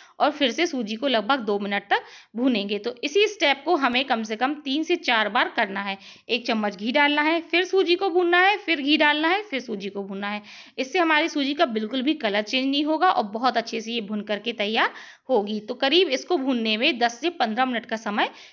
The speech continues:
लग जाएगा। सूजी कच्ची बिल्कुल नहीं रहनी चाहिए। टाइमिंग आप देख लीजिएगा, कम से कम दस पन्द्रह मिनट तक लो फ्लेम पर इसको अच्छे से आप भूनिए। तो इसी स्टेप को बार बार करते हुए मैंने करीब पाँच छोटी चम्मच घी ऐड कर लिया है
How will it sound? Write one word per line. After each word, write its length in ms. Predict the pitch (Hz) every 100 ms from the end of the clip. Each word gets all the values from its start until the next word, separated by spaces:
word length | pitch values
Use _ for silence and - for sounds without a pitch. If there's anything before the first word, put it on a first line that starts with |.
| -
लग 220 | 247 220
जाएगा। 380 | 208 196 196 196
सूजी 320 | - 269 294 392
कच्ची 380 | 262 262 359
बिल्कुल 320 | 330 254 302 285
नहीं 160 | 277
रहनी 260 | 277 262 269
चाहिए। 380 | 285 285 370 453 - - -
टाइमिंग 360 | 254 254 285 302
आप 120 | 269
देख 260 | 233 247 262
लीजिएगा, 400 | 240 247 277 339
कम 180 | 277
से 120 | 262 339
कम 160 | 330
दस 200 | 233 277 285
पन्द्रह 200 | 254 247
मिनट 220 | 233 240
तक 120 | 294
लो 180 | 262 233
फ्लेम 240 | 240 226 208
पर 140 | 220
इसको 200 | 220 220
अच्छे 240 | 214 -
से 160 | 202 202
आप 180 | 285 320
भूनिए। 400 | 226 202 202 208 _ - - - _ _ _ _ _ -
तो 140 | 320 339
इसी 280 | 339 415 427
स्टेप 340 | 349 311 302
को 80 | 403
बार 260 | 277 254 294
बार 180 | 339 359
करते 340 | 277 262 302
हुए 120 | 330
मैंने 300 | 349 254 269
करीब 440 | 302 277 269 349 -
पाँच 300 | 269 330 381
छोटी 300 | - 277 302
चम्मच 380 | 320 254 220 269
घी 200 | 247 277
ऐड 300 | 330 208 240
कर 180 | - 202
लिया 320 | 202 220 240
है 180 | 254